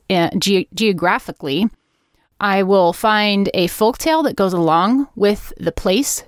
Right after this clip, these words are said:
uh, that we're learning about, and I'll have our kids, have the kids listen to one of the folktales from that area. It really kinda helps connect the kids to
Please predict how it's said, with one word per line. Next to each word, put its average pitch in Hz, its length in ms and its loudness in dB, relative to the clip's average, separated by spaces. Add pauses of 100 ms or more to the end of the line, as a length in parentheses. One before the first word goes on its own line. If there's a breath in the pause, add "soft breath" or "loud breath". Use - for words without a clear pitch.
(160)
uh, 156 360 -2
that 180 200 0
we're 190 80 0
learning 180 300 2
about, 302 320 2
and 190 100 0
I'll 185 80 2
have 202 260 -2
our 190 160 -2
kids, 190 380 -2
have 226 260 -4
the 220 60 -8
kids - 240 -6
listen 208 360 2
to 175 280 2
one 190 160 2
of 185 60 0
the 190 80 -2
folktales 156 680 -2 (360 soft breath)
from 196 460 -2
that 185 360 -2
area. 180 520 0 (160)
It 190 220 0
really 269 200 0
kinda 226 220 -2
helps 220 260 -2
connect 202 320 -2
the 185 80 -6
kids 190 340 0
to 180 460 2